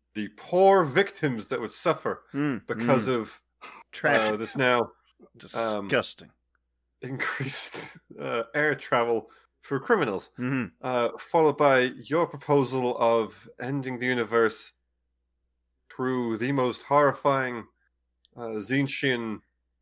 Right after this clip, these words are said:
Speaker 1: way possible.
Speaker 2: I like the reference to Warhammer, but, uh, basically, yeah, except the thing is, we're in control, baby. We can just do whatever we want.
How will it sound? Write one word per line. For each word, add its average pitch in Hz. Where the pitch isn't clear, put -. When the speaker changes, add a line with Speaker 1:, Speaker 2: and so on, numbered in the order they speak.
Speaker 1:
way 127
possible. 123
Speaker 2:
I 107
like 104
the 107
reference 101
to 104
Warhammer, 107
but, 98
uh, 101
basically, 233
yeah, 104
except -
the -
thing 269
is, 247
we're 156
in 165
control, 160
baby. 160
We 156
can 170
just -
do 170
whatever 160
we 160
want. 175